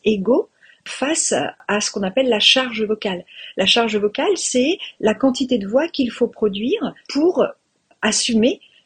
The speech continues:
toutes nos activités impliquant l'usage de la voix. Bien entendu, sur le plan anatomique, sur le plan physiologique, mais sur le plan de la santé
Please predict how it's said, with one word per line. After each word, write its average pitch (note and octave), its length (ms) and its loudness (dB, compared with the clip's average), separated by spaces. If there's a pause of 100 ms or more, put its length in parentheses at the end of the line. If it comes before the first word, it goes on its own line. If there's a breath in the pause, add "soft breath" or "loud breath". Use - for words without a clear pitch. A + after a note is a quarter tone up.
(120)
toutes - 260 -2
nos A3 220 2
activités G3+ 640 -4
impliquant A#3 480 -2
l'usage A#3 560 -2
de G#3 120 2
la G#3+ 140 2
voix. F#3+ 240 -10 (640 loud breath)
Bien G3+ 240 0
entendu, F#3+ 500 0
sur A3 180 -2
le F#3 100 -2
plan F#3 180 -6
anatomique, F3+ 560 -2
sur F#3+ 140 -8
le - 40 -12
plan F3+ 120 -8
physiologique, F3 600 -4
mais A3 80 0
sur F#3 140 -4
le - 40 -18
plan F3+ 100 -6
de E3+ 60 -6
la F3+ 80 -6
santé G#3+ 380 -4